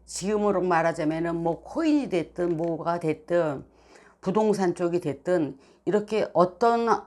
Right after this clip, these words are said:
돈을 한탕주의로 이렇게 벌려고 하시는 분들이 참으로 많으세요. 잡기에도 능하시고. 그래서 그걸로 인해서 내가 이민년에도 손해를 많이 봤다라고 지금 하시는데 그런 쪽으로 계속 가시다가는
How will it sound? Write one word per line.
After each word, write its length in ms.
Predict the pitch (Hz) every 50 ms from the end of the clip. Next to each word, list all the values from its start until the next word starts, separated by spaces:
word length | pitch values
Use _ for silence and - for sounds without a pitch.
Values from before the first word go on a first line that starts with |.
| - -
돈을 460 | - 196 208 226 247 262 262 254 254
한탕주의로 1500 | - 277 320 320 - - 294 330 330 311 277 147 175 220 214 214 208 202 175 - - - - - - 147 185 196 202 196 196
이렇게 320 | 190 175 - - 190 190
벌려고 400 | - 180 196 214 226 226 214 202
하시는 400 | 190 185 180 - 185 180 170 165
분들이 420 | 170 160 165 160 170 156 160 165
참으로 400 | - - - - 277 262 269 226
많으세요. 840 | 180 160 147 147 156 156 147 - 156 147 143 143 147 160 190 220 254 -
잡기에도 720 | - - 170 170 - - 180 175 170 165 156 147 156 165
능하시고. 960 | 139 156 170 165 160 156 151 - - 139 131 143 147 160 190 233 277 285 - - - - - - - - - _
그래서 680 | - 190 185 190 185 185 233 254 240 190 147 - - - - - _
그걸로 480 | - - 220 226 208 233 254 262 254 240
인해서 400 | 226 208 202 202 202 - 190 190
내가 540 | 180 180 180 175 175 175 180 196 208 226 220
이민년에도 720 | 202 202 226 254 247 240 220 208 202 185 180 175 175 180
손해를 480 | 180 - 302 311 285 247 190 175 180 156
많이 260 | 156 156 160 175 190
봤다라고 760 | 165 170 180 175 - 208 208 214 214 208 196 190 175 185 170
지금 200 | - 170 147 151
하시는데 680 | 165 160 - - 185 170 151 151 156 185 185 156 147 - - - - _ _
그런 320 | - - 214 233 254 247 -
쪽으로 280 | 226 196 196 170 165
계속 240 | - 185 165 180 165
가시다가는 840 | - - 143 - - 180 175 175 160 170 370 392 403 415 415 392